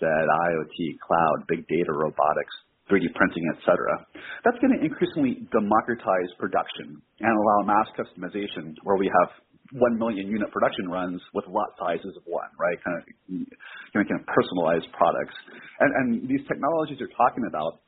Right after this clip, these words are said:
are gonna confer the ability to increasingly replace labor with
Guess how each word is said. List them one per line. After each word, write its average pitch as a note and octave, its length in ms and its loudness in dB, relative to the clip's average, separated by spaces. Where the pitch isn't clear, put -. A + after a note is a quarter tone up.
are A2+ 80 2
gonna F#2+ 240 0
confer C#3 480 0
the G2 160 2
ability G#2 640 2
to G2+ 80 0
increasingly A#2 480 2
replace F#2 480 2
labor G2 560 2
with G2 80 2